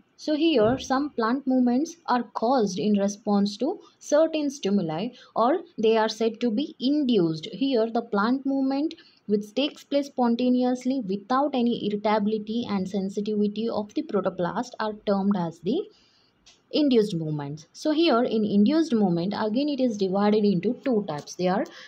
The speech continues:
tropic movement as well as the nastic movement. So, so talking about the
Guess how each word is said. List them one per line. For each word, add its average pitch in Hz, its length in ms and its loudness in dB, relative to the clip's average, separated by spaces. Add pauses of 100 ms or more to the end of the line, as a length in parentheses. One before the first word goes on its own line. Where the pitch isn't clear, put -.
(140)
tropic 302 380 0
movement 277 500 0
as 208 160 -2
well 196 160 0
as 180 200 -2
the 254 180 0 (240)
nastic 202 500 0
movement. 151 460 -6 (360)
So, - 80 -10 (360)
so 330 120 -8
talking 349 340 -2
about 311 400 -6
the 330 260 -8